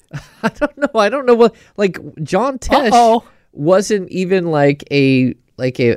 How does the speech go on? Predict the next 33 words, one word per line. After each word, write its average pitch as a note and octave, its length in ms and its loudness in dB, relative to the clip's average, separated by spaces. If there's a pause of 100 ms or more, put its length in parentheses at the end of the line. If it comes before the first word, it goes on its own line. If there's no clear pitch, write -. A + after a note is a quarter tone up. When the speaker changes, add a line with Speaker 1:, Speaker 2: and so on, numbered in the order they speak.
Speaker 1:
a A#2 60 -6
full-fledged, B2+ 960 0
like, G2+ 240 -6
everyone G#2 440 0
knew G#2 200 4
he G#2 160 0
was F#2+ 320 -2 (720)
a, F#2+ 80 -4 (280)
like, G#2 240 -4
an G#2 80 -4
American G#2+ 540 0
pianist B2 520 -4
and G2 120 -8
composer. F#2+ 840 0 (760)
That's, A#2 240 -8
like, A#2+ 280 0
not G#2 460 -4
how G2 240 -4
I F#2 140 -2
knew F2+ 180 0
John E2 340 -2
Tesh - 520 -12 (260)
at F2 100 0
all. - 300 -4 (1800)
Speaker 2:
Huh. G#3 300 -2 (640)
Okay. F#2+ 100 -2
Speaker 1:
Yeah. F#2 180 -2 (840)
I E2 300 -4
don't - 540 -10
know. D4 160 -8
Speaker 2:
<laughs> - 80 -20
Speaker 1:
That's A2+ 240 -2
interesting. F2+ 480 -12